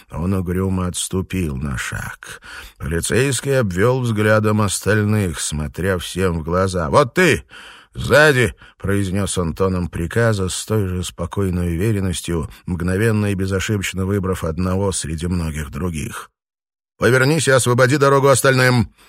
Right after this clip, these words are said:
Человек послушно выполнил приказание.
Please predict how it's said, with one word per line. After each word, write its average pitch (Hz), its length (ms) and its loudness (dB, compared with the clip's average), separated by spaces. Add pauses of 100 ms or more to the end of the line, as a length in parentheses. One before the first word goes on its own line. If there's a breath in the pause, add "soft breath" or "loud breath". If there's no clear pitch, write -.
(160 soft breath)
Человек 95 520 0
послушно 107 680 -2
выполнил 95 680 -2
приказание. 78 840 -4